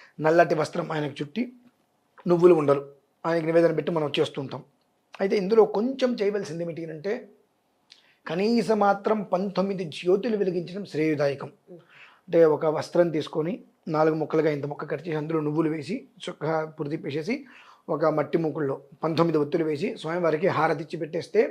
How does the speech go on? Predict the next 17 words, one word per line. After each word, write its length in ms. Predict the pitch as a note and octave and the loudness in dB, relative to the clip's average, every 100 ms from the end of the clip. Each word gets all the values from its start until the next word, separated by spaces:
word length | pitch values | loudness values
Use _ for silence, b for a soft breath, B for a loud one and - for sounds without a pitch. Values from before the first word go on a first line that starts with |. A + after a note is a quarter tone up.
| - B B B B - | -6 B B B B -8
అవి 180 | E3+ F#3+ | -4 2
ఎలా 340 | E3+ F#3 G3 | 2 2 0
అయితే 340 | A3 G3 F#3+ G3 | -2 -2 -2 -4
భస్మం 500 | D3 C#3+ - F#3+ F#3+ | -4 -8 -4 -4 -2
అవుతాయో 380 | D#3+ D#3 D#3 F#3 | -4 -4 -4 -2
ఆ 120 | E3+ | -2
రకంగా 300 | D#3 - F#3 | -4 -6 -8
మన 140 | F3 | -6
పాపాలన్నీ 480 | D#3 D3+ D3 D#3+ D#3 | -6 -6 -2 -4 -4
కూడా 220 | D3+ G3+ - _ _ | -4 -4 -6 _ _
భస్మం 280 | C3+ C#3+ F3 | -2 0 0
అయిపోతాయి. 320 | D#3+ D3+ F#3+ | -2 4 4
అది 100 | E3+ | 4
ఉదయం 500 | D#3 D#3+ G#3 A#3+ A3 | 0 0 0 -2 -4
పూట 320 | F3+ F3+ G3+ | -6 -6 -4
చేయవలసినటువంటి 640 | F3 F3 E3+ D3+ F3 E3+ D#3 | -2 -2 -2 -8 -10 -10 -8
విధానం. 380 | C#3 E3 D3 | 2 4 4